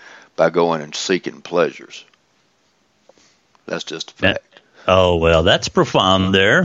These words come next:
Speaker 2: Yeah.
Speaker 1: Not being mean. Nah. <laughs> I'm not trying to, uh, single anyone out. If anybody is going through that,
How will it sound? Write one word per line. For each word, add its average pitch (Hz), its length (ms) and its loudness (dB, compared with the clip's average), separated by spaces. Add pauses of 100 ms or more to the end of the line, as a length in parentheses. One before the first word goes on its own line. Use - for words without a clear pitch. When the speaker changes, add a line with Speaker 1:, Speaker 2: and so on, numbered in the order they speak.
Speaker 2:
Yeah. 101 400 2 (760)
Speaker 1:
Not 90 180 -2
being 113 280 0
mean. 135 440 -2 (880)
Nah. 76 460 -2 (340)
<laughs> - 380 -18
I'm 90 140 0
not 92 180 0
trying 104 220 0
to, 90 220 0
uh, 87 280 4
single 113 420 0
anyone 104 340 0
out. 113 260 -2 (2500)
If - 100 -12
anybody 92 440 2
is 95 160 4
going 98 280 0
through 95 220 -4
that, 101 300 0